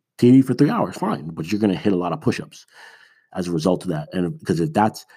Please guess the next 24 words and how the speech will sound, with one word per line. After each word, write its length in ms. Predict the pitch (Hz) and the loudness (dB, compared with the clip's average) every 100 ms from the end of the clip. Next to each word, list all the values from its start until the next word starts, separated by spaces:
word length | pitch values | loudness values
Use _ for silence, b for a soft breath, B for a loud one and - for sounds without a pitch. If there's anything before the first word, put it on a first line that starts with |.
| b | b
if 100 | 87 | 0
working 340 | 87 113 117 | 4 4 4
out 120 | 117 107 | 2 2
is 80 | |
something 200 | 110 117 | 0 0
that's 200 | 107 78 | 0 -2
that 200 | - 95 - | -2 -2 -2
unattractive, 640 | 98 - 104 92 - 123 - | -4 -4 -4 -4 -2 -4 -6
pairing 280 | - 110 110 | -4 2 2
it 100 | 104 | 2
with 120 | 87 | -2
something 260 | - 104 117 | -6 -2 -2
that 120 | 80 | -2
is 120 | 76 | -4
very 240 | 80 110 101 | 0 4 4
attractive 560 | 80 90 82 80 76 - b b b | 2 -6 -6 -10 -12 -14 b b b
is 400 | 196 175 156 - _ _ _ _ _ _ _ _ _ _ _ _ _ _ - | 4 4 2 -6 _ _ _ _ _ _ _ _ _ _ _ _ _ _ -12
a 80 | 82 | -6
great 320 | 82 107 - | 2 2 4
way 320 | 87 73 71 | 0 0 -2
to 380 | - - 85 78 82 | -4 0 0 -2 -6
get 120 | 80 92 | -2 -2
it 120 | 78 | 0
done. 320 | 92 69 - | -2 -2 -8